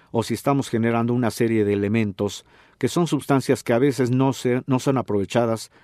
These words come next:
en el cuerpo, son sustancias que no sirven y que el cuerpo tiene que desechar. Pero muchas de estas sustancias, cuando no se eliminan, se quedan retenidas, se guardan, se van como depósito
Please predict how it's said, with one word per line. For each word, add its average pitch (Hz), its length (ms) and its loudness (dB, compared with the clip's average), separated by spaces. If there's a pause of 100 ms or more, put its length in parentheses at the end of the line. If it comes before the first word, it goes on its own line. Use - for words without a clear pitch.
(140)
en 101 160 -4
el 98 100 -4
cuerpo, 120 480 2 (220)
son 139 280 2
sustancias 120 560 -2
que 107 200 0
no 110 180 0
sirven 110 420 -2
y 120 100 -6
que - 120 -2
el 98 100 -2
cuerpo 110 340 -2
tiene 107 220 -2
que 107 120 0
desechar. 110 500 0 (420)
Pero 98 200 0
muchas 156 320 2
de 147 80 0
estas 143 220 -2
sustancias, 113 500 -4
cuando 104 240 0
no 151 120 0
se 147 140 2
eliminan, 110 520 0 (280)
se - 200 -4
quedan 160 240 2
retenidas, 120 640 0 (200)
se - 180 2
guardan, 135 480 2 (140)
se - 160 -2
van 110 160 2
como 101 240 -2
depósito 101 600 -2